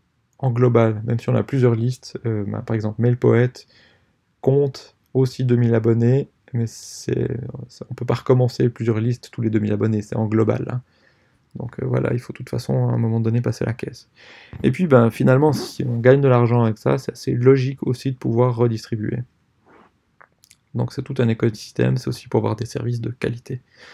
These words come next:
Donc voilà un petit peu, euh, les outils que j'utilise, les outils dont j'ai entendu parler. Et ben, clairement, moi, ma préférence, elle va plutôt à MailChimp. Donc je vais faire un petit peu plus, euh, sur MailChimp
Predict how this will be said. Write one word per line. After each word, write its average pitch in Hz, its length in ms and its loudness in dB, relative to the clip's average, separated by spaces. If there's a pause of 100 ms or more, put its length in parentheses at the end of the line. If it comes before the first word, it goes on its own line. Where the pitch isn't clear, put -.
(400)
Donc 151 160 4
voilà 180 280 10
un 175 60 8
petit - 280 -8
peu, 160 640 2
euh, 143 120 4
les 151 360 2
outils 147 420 -6
que 131 200 2
j'utilise, 131 1040 -2
les 127 300 0
outils 131 240 -4
dont 123 220 4
j'ai 135 100 4
entendu 123 380 2
parler. 123 580 4 (720)
Et 123 480 2
ben, 117 220 2
clairement, 135 360 2
moi, 120 140 2
ma 110 80 2
préférence, 123 640 -2
elle - 160 -6
va 120 80 -2
plutôt 135 500 -2
à 127 140 -6
MailChimp. 123 720 -2 (1120)
Donc 127 260 0
je 123 120 2
vais 123 60 2
faire 139 200 -2
un 127 80 0
petit - 360 -12
peu 143 160 -2
plus, - 520 -8
euh, 120 100 0
sur 120 240 -4
MailChimp 123 600 -2